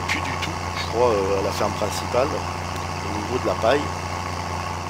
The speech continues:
Hop, ça. Allez. En tout cas, ce, ce tracteur, il va très bien. Il se démerde bien, hein, pour... Euh, hop, euh, je pense que... Hop,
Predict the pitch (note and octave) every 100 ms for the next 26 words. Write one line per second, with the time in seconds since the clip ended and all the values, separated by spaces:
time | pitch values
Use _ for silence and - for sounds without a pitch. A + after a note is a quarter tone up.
0 | - - - - - - - F2+ - F#2
1 | F#2+ A2+ A2+ F#2 - F#2 - - - -
2 | - - C#2 C#2 C#2 C#2 C#2 C#2+ C#2 -
3 | C#2+ C#2+ - - - - - - - -
4 | F#3 - A#2 A2 A2 A2 G#2+ B2+ - A#2
5 | - D#3 B2 A#2 - - D3 - C#3+ -
6 | - - B2 - B2+ A#2 A2 G#2 F#2 C3+
7 | C3 G#2+ F#2 G#2+ G#2 G#2 G2+ G2+ F#2 F2+
8 | - - - - - - - - - -
9 | F#2 - F2+ F2+ - - A2 A2 - A#2
10 | A2+ - - - - - D2 C#2+ - -
11 | - - B2+